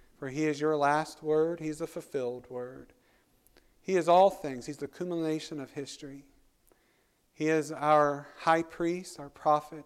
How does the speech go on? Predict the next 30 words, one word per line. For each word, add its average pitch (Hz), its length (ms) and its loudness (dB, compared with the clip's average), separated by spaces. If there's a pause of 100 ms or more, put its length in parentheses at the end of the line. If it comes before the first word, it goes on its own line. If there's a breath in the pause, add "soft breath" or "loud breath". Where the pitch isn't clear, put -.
our 135 100 -16
priest, 147 460 -10
our 175 140 -16
king. 160 520 -10 (1200 soft breath)
Father, 170 320 4
we 156 440 -4 (520 soft breath)
thank 185 300 -2
you, 175 80 -2
Lord, 165 280 4
for 156 140 -10
saving 156 500 0
us. 147 400 -8
But 156 140 -12
Father, 151 260 0
we 156 120 -6
do 151 160 -6
pray 143 260 -6
for 143 160 -12
those 139 220 -8
who 151 80 -14
do 147 100 -6
not 151 180 -8
know 127 220 -10
you, 127 260 -20 (100)
that 147 120 -8
they 151 120 2
don't 165 240 -6
have 156 360 -4
the 147 80 -6
peace - 600 -16